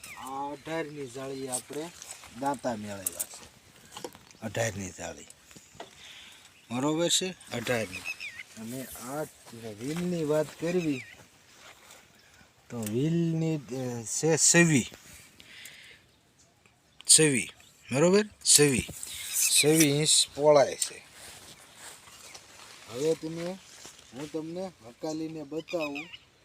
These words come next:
કે આમાં કઈ રીતે હાલે છે, પાળિયું સળતું જાય છે, કેટલું નુકસાન થાય છે. હાલો તો તમને હકાલીને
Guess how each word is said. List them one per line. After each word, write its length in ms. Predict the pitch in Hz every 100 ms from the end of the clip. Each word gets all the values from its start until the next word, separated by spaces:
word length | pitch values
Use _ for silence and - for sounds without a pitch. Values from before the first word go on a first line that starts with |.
| _ -
કે 100 | 135
આમાં 380 | 139 147 165 160
કઈ 400 | - 147 160 151
રીતે 420 | 143 139 151 131
હાલે 400 | 107 131 151 143
છે, 260 | - 143 135
પાળિયું 420 | 123 131 143 147 -
સળતું 500 | 143 135 - 143 131
જાય 240 | 131 131
છે, 340 | 123 - 131 127 - _ _ _ -
કેટલું 380 | 139 143 143
નુકસાન 640 | 120 123 - - 151 147 135
થાય 400 | - 139 139 139
છે. 400 | - 139 131 123 - - - - _ -
હાલો 240 | 269 294
તો 180 | 277 285
તમને 320 | 277 285 311
હકાલીને 840 | - - - - 135 139 143 165